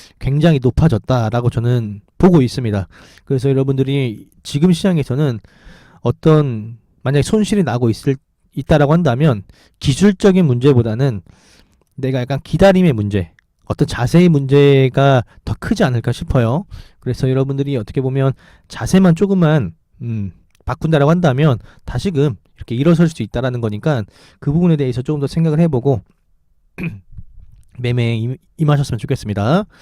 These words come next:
아시겠죠? 인내가 필요한 시장인 것 같아요. 분명히 제가 봤을 때도, 제가 오늘 종목을 봤을 때 뭐 에코캡, 그리고 칩스인미디어,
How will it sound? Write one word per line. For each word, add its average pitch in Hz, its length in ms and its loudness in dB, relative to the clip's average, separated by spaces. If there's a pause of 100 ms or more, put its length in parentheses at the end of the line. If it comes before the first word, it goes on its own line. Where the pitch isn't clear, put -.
(400)
아시겠죠? 113 640 -4 (200)
인내가 165 340 0
필요한 165 300 4
시장인 135 340 -6
것 110 80 -4
같아요. 98 420 -6 (480)
분명히 156 720 2 (300)
제가 143 180 -2
봤을 156 260 0
때도, 117 520 -2 (720)
제가 165 580 2 (100)
오늘 151 240 -8
종목을 156 300 -2
봤을 127 320 -4
때 123 340 -4 (220)
뭐 131 180 -4
에코캡, 123 520 -2 (1700)
그리고 139 440 0
칩스인미디어, 117 1040 -4